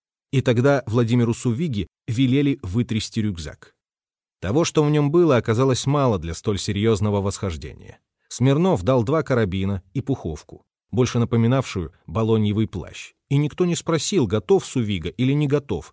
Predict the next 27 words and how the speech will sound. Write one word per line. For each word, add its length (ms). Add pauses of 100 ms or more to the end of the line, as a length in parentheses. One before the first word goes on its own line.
(120)
к 80
такому 380
восхождению. 720 (520)
Но 120
если 260
все 160
самые 420
сложные 440
участки, 520
где 220
пара 220
верёвок 440
были 180
даже 280
с 100
отрицательным 720
уклоном, 480 (100)
пролез 420
Валиев, 540 (240)
то 140
Сувиге 480
тоже 340
доверили 460
пройти 360
первым 460 (220)
одну 260
верёвку. 480